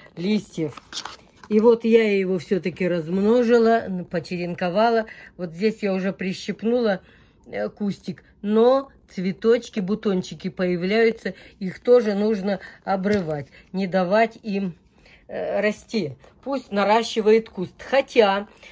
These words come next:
она настолько ранняя была, вы видите на фотографии, она цвела, цвела и цвела все лето. Она начала, наверное, цвести с июля. И у меня еще была такая розовая мультифлора, она у меня и сейчас есть.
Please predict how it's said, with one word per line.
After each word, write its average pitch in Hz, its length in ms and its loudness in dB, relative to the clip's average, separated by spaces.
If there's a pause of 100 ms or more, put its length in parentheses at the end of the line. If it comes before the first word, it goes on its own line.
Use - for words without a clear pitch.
(120)
она 226 300 4
настолько 208 580 2
ранняя 247 540 4
была, 226 380 4
вы 196 180 -4
видите 185 440 -8
на 185 140 -2
фотографии, 208 920 -2 (600)
она 240 500 4
цвела, 226 800 4 (380)
цвела 220 500 4
и 202 120 -2
цвела 208 720 -2 (380)
все 240 440 6
лето. 202 520 2
Она 196 200 -2
начала, 202 420 -2
наверное, 190 340 -2
цвести 190 580 -8
с - 100 -12
июля. 202 600 0 (340)
И 190 40 -6
у 202 80 2
меня 254 300 6
еще 262 420 2
была 196 300 -2
такая 190 480 2
розовая 262 500 4
мультифлора, 226 680 0
она 180 220 0
у 180 40 -2
меня 175 220 -2
и 170 40 -10
сейчас 240 460 -4
есть. 226 260 -2